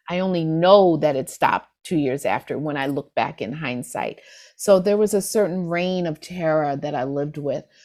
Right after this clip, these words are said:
um, throughout my teen years. I mean, from that time of at tween, you know, from ten to twelve,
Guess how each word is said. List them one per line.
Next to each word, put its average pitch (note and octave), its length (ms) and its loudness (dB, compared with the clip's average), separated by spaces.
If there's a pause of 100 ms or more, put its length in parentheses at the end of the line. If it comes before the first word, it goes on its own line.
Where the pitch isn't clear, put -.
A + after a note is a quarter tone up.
(280)
um, D3 360 -6
throughout D#3 460 0
my C#3+ 160 -6
teen D3 440 -6
years. D3 580 -2
I C#3+ 60 0
mean, D3+ 180 0
from C#3 300 -2
that C#3 220 0
time C#3+ 440 -2
of B2+ 240 -6 (140)
at - 300 -6
tween, F#3+ 640 -2
you D3 180 -4
know, C3 120 -6
from C#3 180 -8
ten D#3 180 -8
to B2 80 -6
twelve, - 400 0